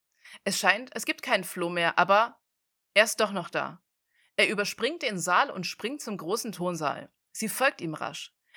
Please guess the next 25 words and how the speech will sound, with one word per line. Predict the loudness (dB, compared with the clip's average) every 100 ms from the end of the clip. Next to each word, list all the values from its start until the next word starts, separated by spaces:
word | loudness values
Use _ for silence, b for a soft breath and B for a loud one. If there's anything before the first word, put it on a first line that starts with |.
| B
Sie | -6
unterbricht | -2 0 0 -2 -2 -4
ihn |
im | -4 -2
Wintergarten, | -2 0 2 0 -2 -10 6
aber | 6 8 2 0
er | -2 -2
überspringt | -2 -4 -4 -6 -8
sie. | -12 -14 -18 _ _ _ b b b b _ _ -8
Die | 0
Treppe | 2 4
runter. | 0 -2 -6 -10 -12 _ _ _
Aber | 6 6
ihre | 4 0
Beine | 4 4 4
sind | -2 -4
sehr | 4 6
lang, | 8 4 2
böse, | 0 0 0
spitze | -2 -2 -2 -2
Dinger. | -2 -2 -4 -6 _ _ _ _
Da | 4
ist | 4 0
die | -2
Königin. | -2 -2 -4 -6 -8